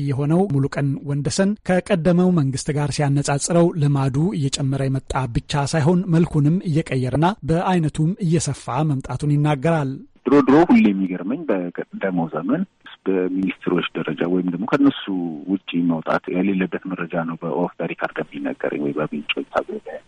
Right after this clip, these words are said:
Speaker 2: አሁን ደግሞ እንዳውም ባለሙያዎችም ዩኒቨርሲቲ ባለሙያዎች እንዲህ እንዲህ አይነት ነገር ቢፈጠር ምንድን ነው የእናንተ አስተያየት? የሆነ ንግድ ውስጥ ያሉ ባለሙያዎች ሊሆኑ ይችላሉ ወይ የመሳሰሉ ይጠቅ-፣ ባለ ሀብቶች ራሳቸው የባለ ሀብቶች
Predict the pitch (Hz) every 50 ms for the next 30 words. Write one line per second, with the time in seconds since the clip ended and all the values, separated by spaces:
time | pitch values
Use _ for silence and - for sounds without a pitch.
0 | _ - - 95 - - 90 90 85 - 143 - 92 101 131 143 151 - _ -
1 | - - 156 - - - 117 80 85 92 92 92 92 87 87 90 95 _ - -
2 | 98 98 95 _ _ - 85 85 - - - - - - 104 98 104 107 113 113
3 | 123 135 - - - 104 107 107 107 107 107 104 110 107 107 104 101 101 92 -
4 | 110 - - - - 117 - - - - - - - - 110 104 104 107 104 98
5 | 104 95 98 95 92 87 87 90 87 87 87 87 82 - 82 80 - - - 76
6 | 73 71 - - _ _ _ - 110 107 107 113 120 117 107 107 110 104 113 110
7 | 113 - - - - 101 107 104 101 104 104 104 - - - - - - - -
8 | - 50 50 - - - - - 57 58 58 58 60 58 - - - - 107 113
9 | 113 113 117 - - 95 - - - - - - - 104 95 - - 104 90 101
10 | 135 160 156 143 131 110 110 - 92 - - - - - - - - 95 92 -
11 | - 82 - - 101 95 95 98 95 95 92 87 - - - -